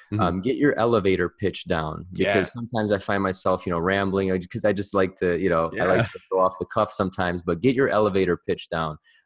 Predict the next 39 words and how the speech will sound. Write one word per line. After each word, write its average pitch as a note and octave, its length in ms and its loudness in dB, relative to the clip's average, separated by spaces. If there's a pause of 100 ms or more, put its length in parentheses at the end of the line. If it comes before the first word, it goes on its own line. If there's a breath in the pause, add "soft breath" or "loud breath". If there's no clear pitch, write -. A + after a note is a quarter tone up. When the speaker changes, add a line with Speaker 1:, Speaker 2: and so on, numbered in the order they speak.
Speaker 2:
Um, F2 160 0
so - 120 -4
if - 100 -14
you G#2+ 80 0
guys G#2 140 4
don't G#2 160 2
know G#2 120 2
what G2 140 2
an F2+ 120 -2
elevator G#2 440 2
pitch - 340 -6
is, G#2+ 220 -2
you G#2+ 140 -2
should A2 180 -6
be G#2+ 120 2
able G2+ 180 2
to - 100 -12
describe G2 680 0
it D#2 100 -6
or D#2 120 -6
sell G2 480 0
or, E2+ 300 2 (320)
um, D#2+ 260 -2
tell G#2+ 220 -2
someone F2+ 500 -4 (160)
who B2 180 2
you A2+ 240 -2
are F2+ 400 2 (200)
by F#2+ 100 2
the F2 80 0
time G2 480 -2
you F2+ 120 -6
get F#2 180 0
on F#2 200 0
and E2+ 100 -4
get E2+ 100 -2
off E2+ 240 0
an E2 100 -6
elevator, D#2 560 -4